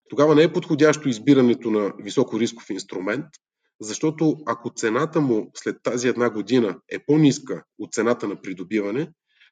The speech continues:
ние ще сме принудени да го продадем и ще загубим, защото парите ни трябват на, на всяка цена. Инвестиционните фондове, които ние предлагаме, това са фондовете на Амунди, са разделени на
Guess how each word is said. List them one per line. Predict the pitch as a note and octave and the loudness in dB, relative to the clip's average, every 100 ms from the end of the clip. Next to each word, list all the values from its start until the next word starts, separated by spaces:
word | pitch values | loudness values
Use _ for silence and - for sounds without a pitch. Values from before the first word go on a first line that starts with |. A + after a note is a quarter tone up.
| - | 0
ние | D3+ | 0
ще | D#3 | 0
сме | C#3 C3 | -2 0
принудени | C3 B2 D#3+ D3 B2 | 2 4 4 4 2
да | A#2 | 0
го | A2+ | -4
продадем | - A2+ G#2+ C#3+ F#3+ F#3 _ | -6 -4 2 2 0 -4 _
и | C#3+ | -8
ще | D3 C#3 | -6 0
загубим, | C3 D#3+ C3 E2+ - G#2+ | 4 6 6 2 -8 -8
защото | G#2 C#3 B2+ | -4 -4 0
парите | C3+ C#3 C#3 | 0 2 0
ни | A#2 | 0
трябват | C3 C3 B2 A#2+ | 0 -2 -4 -4
на, | A#2+ A#2 A2 - A2 | -4 -6 -8 -14 -12
на | A2+ | -4
всяка | C#3+ C3 D3+ | -2 -2 -4
цена. | F#2 E2+ - _ _ - | -8 -16 -20 _ _ -4
Инвестиционните | B2 B2 - E3+ E3+ - | -2 -2 0 2 2 -2
фондове, | - D#3+ D#3+ A#2 G#2+ | 2 4 4 0 0
които | B2 A#2+ G#2+ | -2 0 0
ние | A2+ B2 - | 2 2 0
предлагаме, | F#2 G2 F#2 G2 C#3+ E3 | -4 -2 -4 -4 -4 -6
това | B2 B2 | -2 -2
са | - | -2
фондовете | - A#2+ A2 G2+ G2 | -2 -2 -2 -4 -6
на | G2 | -6
Амунди, | F#2+ A2+ F#2+ G2+ D#3 _ _ | 0 0 0 -4 -10 _ _
са | - A#2+ | -4 0
разделени | A2+ A2 C3 F3 E3 | 2 2 2 4 4
на | C#3+ | 2